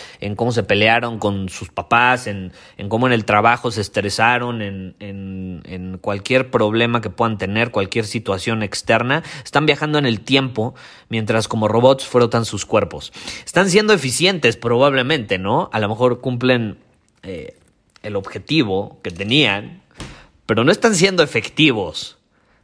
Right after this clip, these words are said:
No están siendo efectivos. Entonces vamos a abordar, eh, precisamente, eh, esa situación, cómo ser un amante superior que va más allá.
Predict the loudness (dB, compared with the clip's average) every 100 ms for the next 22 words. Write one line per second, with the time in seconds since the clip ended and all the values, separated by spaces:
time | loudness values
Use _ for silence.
0 | -6 -2 0 2 4 4 4 2 2 2
1 | 2 2 2 4 0 2 2 2 2 2
2 | 2 4 4 4 0 -8 -8 -4 -2 0
3 | 0 0 0 0 0 2 2 0 -10 -12
4 | -10 -8 -6 -6 -6 -6 -4 -2 -2 -4
5 | -14 _ -6 -2 0 0 -2 -2 -4 -2
6 | -4 0 2 2 -2 -16 -12 -4 2 2
7 | 4 2 2 4 4 2